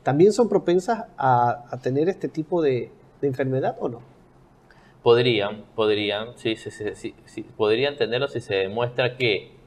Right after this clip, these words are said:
Speaker 2: durante su trabajo presentan síntomas y un proceso de obstrucción bronquial que se termina con la espirometría.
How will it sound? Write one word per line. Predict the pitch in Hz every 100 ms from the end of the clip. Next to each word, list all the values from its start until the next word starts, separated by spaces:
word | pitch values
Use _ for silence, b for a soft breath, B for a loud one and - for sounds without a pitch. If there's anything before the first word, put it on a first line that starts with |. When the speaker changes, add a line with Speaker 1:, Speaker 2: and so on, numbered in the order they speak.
| _ 104
Speaker 2:
durante | 101 98 98 104
su | -
trabajo | 127 151 147 143 143 127
presentan | 101 - 107 127 127
síntomas | 127 127 131 160 170 156
y | 110 101
un | 104 107
proceso | 107 107 104 117
de | 107
obstrucción | 95 98 - 104
bronquial | 113 110 104 104
que | 113
se | 104
termina | - 92 95 98
con | 95
la | 87
espirometría. | - - 87 90 110 95